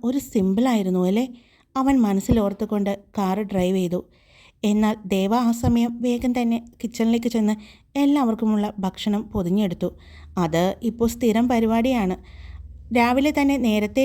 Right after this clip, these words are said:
എഴുന്നേറ്റ് നീലു വീട്ടിലേക്ക് പോയിരുന്നു. അവളുടെ യൂണിഫോമും മറ്റും വീട്ടിലായതുകൊണ്ട് റെഡിയായി അവിടെ കാത്തു നിൽക്കാമെന്ന് പറഞ്ഞു. ദേവ എല്ലാം എടുത്ത് പുറത്തേക്കിറങ്ങി.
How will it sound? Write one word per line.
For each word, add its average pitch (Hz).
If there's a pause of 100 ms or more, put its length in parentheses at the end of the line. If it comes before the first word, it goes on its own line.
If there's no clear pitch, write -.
എഴുന്നേറ്റ് 240 (180)
നീലു 208
വീട്ടിലേക്ക് 202
പോയിരുന്നു. 185 (460)
അവളുടെ 180
യൂണിഫോമും 214
മറ്റും 226 (160)
വീട്ടിലായതുകൊണ്ട് 226 (400)
റെഡിയായി 262 (180)
അവിടെ 220
കാത്തു 202
നിൽക്കാമെന്ന് 214
പറഞ്ഞു. 170 (420)
ദേവ 285 (400)
എല്ലാം 294
എടുത്ത് 226 (140)
പുറത്തേക്കിറങ്ങി. 196